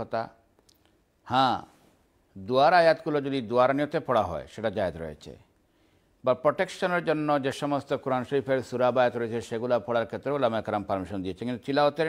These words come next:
নিয়তে পড়া যাবে না। সন্তানদেরকে কোরআন শিক্ষা দিতে হলে আপনি স্পেল, স্পেলিং করে দিতে পারেন বা ওয়ার্ড ওয়ার্ড করে পড়তে পারেন, একসঙ্গে ধারাবাহিক তিলাওয়াতের মতো করে আপনি পড়তে পারবেন না।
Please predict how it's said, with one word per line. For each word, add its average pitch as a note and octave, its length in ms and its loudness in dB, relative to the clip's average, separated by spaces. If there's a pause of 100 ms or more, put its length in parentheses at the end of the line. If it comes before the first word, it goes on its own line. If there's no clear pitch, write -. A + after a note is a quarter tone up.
নিয়তে C#3 260 -2 (100)
পড়া G#2 200 -2
যাবে F2+ 240 -4
না। G#2 60 -8 (1800)
সন্তানদেরকে C#3+ 800 0
কোরআন C#3+ 300 0
শিক্ষা C#3+ 320 -4
দিতে C3+ 240 -4
হলে B2 180 0
আপনি A#2 340 -2
স্পেল, C#3+ 320 -4 (180)
স্পেলিং D#3 300 -6
করে B2 180 -2
দিতে G#2+ 140 -8
পারেন G#2+ 320 -2 (640)
বা A2+ 140 0
ওয়ার্ড B2 340 4
ওয়ার্ড C3+ 200 2
করে A#2+ 160 -2
পড়তে A2 300 -6
পারেন, A2 340 -4 (440)
একসঙ্গে C#3+ 560 0
ধারাবাহিক C#3+ 600 2
তিলাওয়াতের B2 440 0
মতো A#2+ 220 -4
করে A#2 180 -2
আপনি G#2 200 -6
পড়তে G2 240 -10
পারবেন F2+ 320 -6
না। G#2+ 240 -10